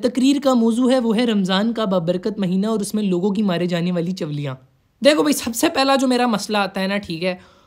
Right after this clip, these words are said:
वो आता है जी हमारे जो जीसीज बनते हैं, ग्रुप चैट्स बनते हैं रमज़ान के महीने में। मुझे नहीं पता तुम लोग इनमें ऐड होते हो कि नहीं, लेकिन मुझे तो डेढ़ सौ ग्रुपों में डेढ़ सौ बंदा ऐड करके बैठा हुआ होता है भाई। उस ग्रुप्स में सारे रैंडम बंदे ऐड होते हैं, कोई एक बंदा दूसरे बंदे को नहीं जानता होता।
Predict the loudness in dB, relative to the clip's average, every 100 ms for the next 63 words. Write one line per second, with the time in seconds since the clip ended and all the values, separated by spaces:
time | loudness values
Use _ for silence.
0 | _ 2 4 6 4 4 4 2 2 2
1 | 2 0 0 0 0 4 2 4 0 0
2 | -2 -4 -2 -6 -2 -2 -2 -2 -4 -2
3 | -2 0 2 2 0 0 -2 0 -2 -2
4 | -4 -6 -4 0 0 2 2 2 0 2
5 | 2 4 4 4 2 2 0 0 -2 0
6 | 0 0 0 -2 -2 -2 -2 0 0 0
7 | 0 0 0 0 0 0 0 -2 -4 0
8 | 2 2 -2 -4 -4 -4 -6 -6 -6 -8
9 | -10 -10 -8 0 0 2 0 0 -4 0
10 | 2 6 6 6 2 2 2 2 2 2
11 | 0 -2 -6 -4 0 2 2 2 2 2
12 | 0 0 0 2 0 0 0 0 0 -2
13 | -4 -10 -10 -14